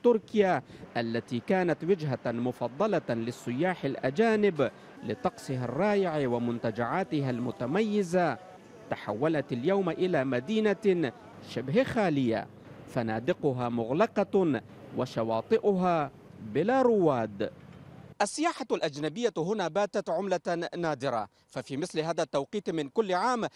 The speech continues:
كانت هذه الشواطئ تعج بالسياح.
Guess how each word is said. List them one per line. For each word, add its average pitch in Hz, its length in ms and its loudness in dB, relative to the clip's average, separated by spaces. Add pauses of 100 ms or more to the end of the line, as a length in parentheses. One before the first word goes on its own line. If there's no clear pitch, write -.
(220)
كانت 285 340 0
هذه 180 240 -2
الشواطئ 185 640 -2
تعج 156 420 -4
بالسياح. 180 800 -2